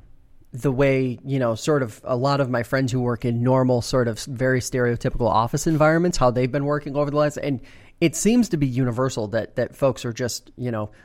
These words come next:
they're enjoying it more. They think it's easier. They're actually more efficient. They're getting more done,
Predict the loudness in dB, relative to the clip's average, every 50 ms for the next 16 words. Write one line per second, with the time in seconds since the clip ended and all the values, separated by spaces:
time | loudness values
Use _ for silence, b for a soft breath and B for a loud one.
0 | b b b -4 -2 -2 -2 -4 -4 -2 -2 -2 -2 -2 -4 -4 -4 -4 -4 -4
1 | -6 -10 -14 -16 -10 -8 -6 -6 -4 -6 -6 -6 -6 -10 -10 -8 -6 -6 -4 -2
2 | -2 -2 -2 -2 -2 -2 -2 -2 -2 -4 -2 -2 -2 -4 -4 -2 -2 0 2 2
3 | 2 2 2 2 2 2 0 0 -2 -4 -2 0 -2 -2 -2 -2 -2 0 2 2
4 | 2 2 4 4 4 4 4 2 2 2 0 -2